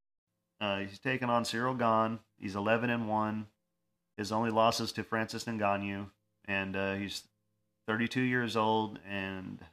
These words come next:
six four and an eighty-one inch reach. So he's gonna be giving up about three inches of reach here. And Ciryl Gane's a really good kickboxer. He moves really well. He's super fast for a heavyweight.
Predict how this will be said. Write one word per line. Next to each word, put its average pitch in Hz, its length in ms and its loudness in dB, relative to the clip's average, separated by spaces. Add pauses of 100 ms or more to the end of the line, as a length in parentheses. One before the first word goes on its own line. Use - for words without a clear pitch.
six - 340 -6
four 110 440 0
and 98 120 -4
an 92 120 -2
eighty-one 104 440 -2
inch 95 280 -6
reach. 95 560 -6
So - 160 -10
he's 95 100 -6
gonna 113 160 -4
be 117 80 -2
giving 110 240 -2
up 104 140 -4
about 98 300 0 (800)
three 104 180 -2
inches 98 240 -6
of 90 100 -8
reach 95 240 -6
here. - 300 -10 (600)
And 95 240 -6
Ciryl 135 280 -2
Gane's 135 240 4
a 113 40 -4
really 120 140 0
good 113 180 -2
kickboxer. 107 760 2
He - 80 -8
moves 107 340 -2
really 117 160 2
well. 110 240 2
He's 101 140 -2
super 117 260 -2
fast 110 340 2
for 110 120 -2
a 101 40 -2
heavyweight. 101 600 -4